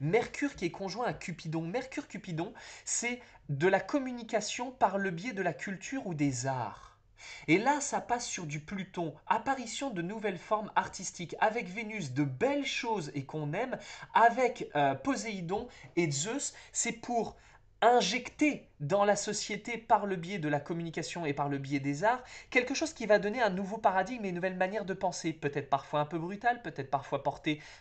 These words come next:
par, euh, par... des émotions, mais en réalité, les arts vont avoir la part belle au cours de, euh, de cette année comme vecteur de communication de, d'une nouvelle conception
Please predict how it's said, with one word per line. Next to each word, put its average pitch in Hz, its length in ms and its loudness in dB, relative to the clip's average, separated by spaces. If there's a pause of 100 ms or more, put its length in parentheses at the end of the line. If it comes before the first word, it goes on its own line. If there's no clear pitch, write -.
(100)
par, 175 460 8
euh, 117 380 6 (640)
par... 160 160 6
des 151 240 4
émotions, 170 500 0 (400)
mais 208 220 4
en 208 100 8
réalité, 220 420 2
les 180 300 0
arts 220 220 4
vont 175 160 2
avoir 185 260 2
la 147 100 4
part 240 300 2
belle 185 420 0
au 160 120 6
cours 202 500 -4
de, 135 460 -2
euh, 92 720 -6
de 135 80 0
cette 180 300 0
année 175 340 0 (1000)
comme 226 380 6
vecteur 170 760 2
de 151 100 4
communication 190 920 -4 (380)
de, 185 500 0
d'une 156 260 -2
nouvelle 226 300 2
conception 214 500 -4